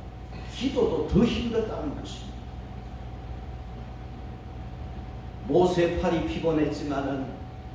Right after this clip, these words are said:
아론과 훌이 들어줄 때 이길 수가 있었습니다.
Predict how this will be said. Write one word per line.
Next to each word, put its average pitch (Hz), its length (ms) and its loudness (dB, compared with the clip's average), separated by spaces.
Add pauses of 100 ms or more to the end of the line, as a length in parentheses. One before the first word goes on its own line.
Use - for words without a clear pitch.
(800)
아론과 208 840 10
훌이 196 380 2
들어줄 175 480 2
때 165 180 0
이길 170 340 -2
수가 - 300 -4
있었습니다. - 680 -4